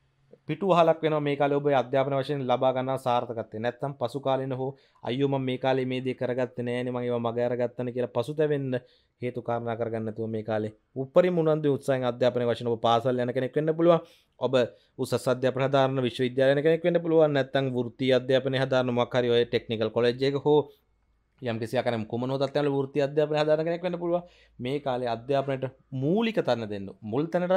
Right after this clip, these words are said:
කියන්නේ උපරිම මූලික තැන දීලා කටයුතු කරොත් ඔබේ ඉදිරියට මේ කාලේ කරන දේ තුළ ලොකු වැලියු එකක්, ඔය කියන්නේ යම් කිසි ආකාරයක වටිනාකමක් ලැබෙනවා. ඉතින් ඒ වගේම මේ කාලේ වෘෂභ ලග්න හිමියාගේ සෞඛ්‍ය ගැන කතා කරොත් ඔන්න මේ කාලේ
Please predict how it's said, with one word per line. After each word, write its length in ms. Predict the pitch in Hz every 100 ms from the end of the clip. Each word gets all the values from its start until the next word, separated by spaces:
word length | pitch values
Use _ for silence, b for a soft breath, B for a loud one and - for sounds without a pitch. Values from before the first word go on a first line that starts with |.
| 185 B _
කියන්නේ 280 | 170 202
උපරිම 360 | 151 131 233 254
මූලික 320 | 175 147 131 117
තැන 200 | 110 110
දීලා 320 | 104 104 104 -
කටයුතු 360 | 120 113 117
කරොත් 280 | 113 120 120 b b _ -
ඔබේ 240 | 135 151
ඉදිරියට 520 | 123 127 196 208 151 120 120 _
මේ 220 | 117 123
කාලේ 280 | 120 117 113
කරන 220 | 113 113
දේ 120 | 110
තුළ 180 | 104 107
ලොකු 320 | 110 107 151 147 139
වැලියු 420 | - 110 123 127 113
එකක්, 120 | 107 - _ _ _ _ _
ඔය 160 | 117 113
කියන්නේ 300 | 117 113 113 113 - b b -
යම් 180 | 120
කිසි 160 | 123 117
ආකාරයක 300 | 123 120 127
වටිනාකමක් 600 | 113 170 170 123 110 113 - _
ලැබෙනවා. 580 | 107 104 104 101 110 131 - _ _ -
ඉතින් 160 | 208 202 - _
ඒ 140 | - 165
වගේම 320 | 208 202 160 147 - _
මේ 180 | 147
කාලේ 380 | 151 156 156 151 143 117 - _ _
වෘෂභ 280 | 135 131 160
ලග්න 200 | 156 156
හිමියාගේ 300 | 156 160 147
සෞඛ්‍ය 340 | - 127 170 202
ගැන 160 | 185
කතා 220 | 160 147
කරොත් 260 | 120 113 120 _ _ _
ඔන්න 240 | 110 113 127
මේ 200 | 117 127
කාලේ 320 | 143 135